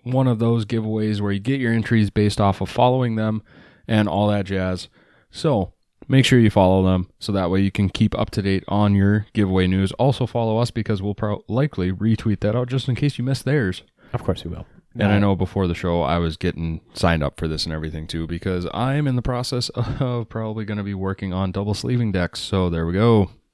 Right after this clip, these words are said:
Speaker 2: This, uh, giveaway is going on for two weeks, so there'll be time, and we'll probably mention it again next week, just in cursory passing.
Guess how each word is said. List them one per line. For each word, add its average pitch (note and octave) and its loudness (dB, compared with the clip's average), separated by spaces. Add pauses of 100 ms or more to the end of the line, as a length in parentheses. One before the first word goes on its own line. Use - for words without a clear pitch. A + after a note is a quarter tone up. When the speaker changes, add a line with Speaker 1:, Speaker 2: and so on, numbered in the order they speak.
(920)
Speaker 2:
This, B2 2 (320)
uh, A2 -2
giveaway G#2 0
is G2 -2
going G2+ 2
on F#2+ -2
for - -12
two - 0
weeks, - -6 (640)
so D#2+ -10
there'll F2 -6
be F2 -12
time, F2+ -12
and E2 -12
we'll E2+ -6
probably D#2+ -10
mention D2+ -10
it F2 -10
again E2+ -8
next - -16
week, D2+ -16
just - -16
in D#2+ -14 (140)
cursory F2+ -4
passing. - -14